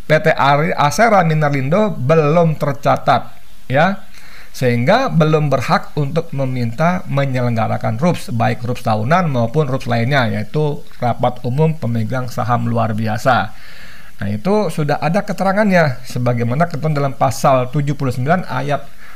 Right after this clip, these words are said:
dua Undang-Undang Nomor empat puluh Tahun dua ribu tujuh tentang perseroan terbatas. Nah, jadi sudah ada penetapan, cuman walaupun pen-, permohonannya ditolak oleh pengadilan, mereka tetap menyelenggarakan rups. <laughs> Mengambil alih, mem-, mencat si A, si B, si C,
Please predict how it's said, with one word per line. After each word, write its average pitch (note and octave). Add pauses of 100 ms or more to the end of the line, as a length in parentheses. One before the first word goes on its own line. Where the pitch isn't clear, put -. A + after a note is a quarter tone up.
dua A#3+
Undang-Undang C#3
Nomor B2
empat B2
puluh D#3
Tahun A#2
dua E3+
ribu F3+
tujuh D3+
tentang A#2
perseroan A2
terbatas. G#2
Nah, F#2 (480)
jadi D4
sudah D4
ada C#4+
penetapan, G3+
cuman D#3+ (400)
walaupun F#3+
pen-, G3
permohonannya F#3
ditolak F3+
oleh F3+
pengadilan, C#3
mereka C#3
tetap E3
menyelenggarakan A#2+
rups. - (480)
<laughs> -
Mengambil C3
alih, E3
mem-, B2+
mencat B2
si C#3
A, C3+
si B2
B, B2
si A#2+
C, F#3